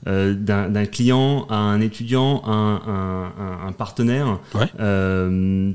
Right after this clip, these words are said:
Speaker 1: tout ça au, au, au sein de la même journée, avec, euh, une présence sur le stand, avec une présence effectivement dans les, euh,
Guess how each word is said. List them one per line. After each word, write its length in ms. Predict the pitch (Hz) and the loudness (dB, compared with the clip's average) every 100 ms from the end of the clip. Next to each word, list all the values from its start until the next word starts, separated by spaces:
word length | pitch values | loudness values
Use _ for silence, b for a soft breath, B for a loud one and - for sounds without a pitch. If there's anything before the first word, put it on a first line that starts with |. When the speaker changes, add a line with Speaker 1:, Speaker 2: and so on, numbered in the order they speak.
| - | -2
Speaker 1:
tout 100 | 120 | -2
ça 320 | 131 147 165 | 0 0 0
au, 500 | - 107 101 98 98 98 | 0 0 2 0 0 0
au, 140 | 110 | 0
au 100 | 110 | 0
sein 140 | 101 | 2
de 80 | 117 | 2
la 100 | 101 | 4
même 180 | 107 117 | 6 4
journée, 540 | 117 120 135 156 170 - | 4 2 4 2 0 0
avec, 540 | 104 101 104 - 120 - | -2 0 -2 -4 -10 -4
euh, 200 | 107 101 | 0 2
une 100 | 101 | 0
présence 320 | - 117 117 | 2 0 0
sur 80 | - | -2
le 100 | 107 | -4
stand, 520 | 107 151 160 170 143 | 0 2 4 2 2
avec 480 | 107 101 104 104 - | -2 0 0 0 -4
une 140 | 110 101 | -6 -4
présence 360 | 110 110 110 | -2 -4 -4
effectivement 440 | 104 104 - 113 113 | -6 -8 -2 0 0
dans 160 | 98 | 0
les, 180 | 92 90 | -2 -2
euh, 140 | 90 | -4